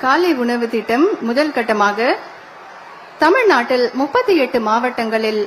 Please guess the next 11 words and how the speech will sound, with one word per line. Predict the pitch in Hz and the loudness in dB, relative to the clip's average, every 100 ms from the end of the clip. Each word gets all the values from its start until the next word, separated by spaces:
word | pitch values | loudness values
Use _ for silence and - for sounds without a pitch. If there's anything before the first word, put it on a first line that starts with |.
| 220 269 | 2 2
ஆயிரத்து | 415 415 392 311 240 220 | 2 0 0 0 0 0
ஐநூற்று | 285 302 294 240 220 | 0 -2 -2 -2 0
நாற்பத்து | 254 370 359 311 247 226 | 0 0 -4 -2 -2 0
ஐந்து | 247 240 214 214 | 0 -2 -2 -2
தொடக்க | 269 339 302 | -2 -2 -2
பள்ளிகளில் | 233 226 226 220 214 220 - - - 285 | -2 0 0 0 -2 -6 -10 -14 -2 0
இந்த | 494 440 | 0 -2
திட்டம் | 269 226 214 180 - | -2 0 -2 -2 -6
செயல்படுத்தப்பட்டது. | 240 311 392 233 202 196 185 196 185 - - - - - - - | -4 -2 -2 -4 -2 -2 -2 -2 -2 -6 -18 -20 -20 -20 -20 -6
பெற்றோர் | 247 247 320 269 254 | -2 0 0 2 0
இருவரும் | 254 240 285 | 2 2 4